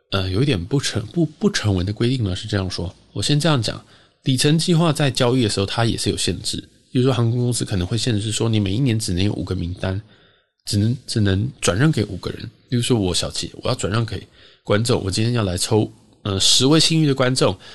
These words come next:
啊，每个人可以有一个台美的商务舱。好，那大家，我就这样跟大家讲，但是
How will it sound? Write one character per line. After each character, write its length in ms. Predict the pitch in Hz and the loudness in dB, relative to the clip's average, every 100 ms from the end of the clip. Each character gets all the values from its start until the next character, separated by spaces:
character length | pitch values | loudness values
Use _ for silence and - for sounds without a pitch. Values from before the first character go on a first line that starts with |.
| - | -14
啊， 120 | - 110 | -2 0
每 200 | 107 123 | 2 4
个 80 | |
人 180 | 127 127 | 4 4
可 160 | 127 120 | 2 0
以 120 | 120 | 2
有 120 | 101 | 2
一 100 | 95 | 0
个 280 | 98 95 90 | 2 2 2
台 200 | - 101 | 0 -2
美 200 | 113 90 | 0 -2
的 260 | 85 82 90 | -4 -6 -2
商 180 | 110 | 0
务 80 | 113 | 0
舱。 240 | 110 95 107 | -2 -4 -6
好， 340 | - - 82 - | -12 -10 -10 -10
那 160 | 87 87 | -10 -8
大 160 | 92 | -6
家， 220 | 87 90 - - - - - | -4 -4 -6 -18 -20 -20 -8
我 80 | 110 | -4
就 100 | 110 | 0
这 60 | |
样 140 | 107 95 | 0 0
跟 120 | 98 | 0
大 100 | 92 | 0
家 80 | 87 | -2
讲， 180 | - - | -6 -6
但 100 | - | -4
是 240 | 104 107 | -2 -2